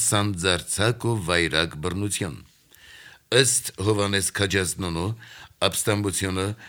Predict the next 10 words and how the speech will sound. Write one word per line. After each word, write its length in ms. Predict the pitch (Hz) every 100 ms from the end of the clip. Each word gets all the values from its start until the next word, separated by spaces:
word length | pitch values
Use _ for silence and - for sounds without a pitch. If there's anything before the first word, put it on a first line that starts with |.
| - _
քանի 180 | 104 104
որ 260 | 98 98 82 -
տարերային, 540 | 101 101 95 95 98 98
անգիտակից 760 | - 98 90 90 92 87 98 -
ու 60 | 92
անհաշիվ, 640 | 90 85 90 - 92 101 -
այսինքն՝ 560 | - 87 92 92 92 92 - - - -
անհաշվենկատ 960 | 98 90 92 92 - 92 90 85 87 78
բնույթ 380 | 82 85 82 87
ուներ, 280 | 87 113